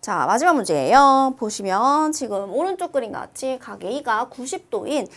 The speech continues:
삼각형 에이비씨에서 선분 에이씨는 십, 각 C가 육십삼 도래요. 삼각피의 표를 이용하여 X의 값을 구해라 라고 했어요.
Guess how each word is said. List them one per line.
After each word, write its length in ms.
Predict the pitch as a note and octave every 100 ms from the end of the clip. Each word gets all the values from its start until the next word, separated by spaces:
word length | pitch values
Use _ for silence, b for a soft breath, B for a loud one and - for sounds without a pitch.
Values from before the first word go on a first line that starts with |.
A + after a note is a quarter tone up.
| B
삼각형 720 | - D4+ C4+ B3 - D4+ D4+
에이비씨에서 880 | F#3 E3+ G3 - B3+ A#3 F#3+ G#3+ D4 B B B
선분 400 | A#4 A4+ A4+ G4
에이씨는 720 | B3+ C#4+ - C4+ C4+ C4+ C4+
십, 300 | - A3+ - _ _ _ _ _ _ _ b b b b b
각 220 | - A#3
C가 420 | - F4+ A4 G4 G#3+
육십삼 480 | - - - A#3+
도래요. 380 | A#3 A3+ F#3+ G#3
삼각피의 520 | D#4+ D#4+ E4+ E4+ D#4
표를 320 | D#4 F#4+ F4+ D4
이용하여 480 | B3 B3+ A#3 C#4+
X의 260 | A#3+ G3+ F#3
값을 280 | F#3 - C#4+
구해라 440 | C#4+ A#3 A3 A3
라고 200 | G3+ F3+
했어요. 280 | G#3 -